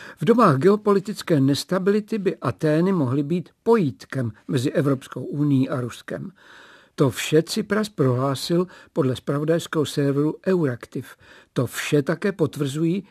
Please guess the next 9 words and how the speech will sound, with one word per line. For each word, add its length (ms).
i 120
obavy 420
z 100
jeho 200
cesty, 520
které 340
odráží 560
evropský 460
tisk. 460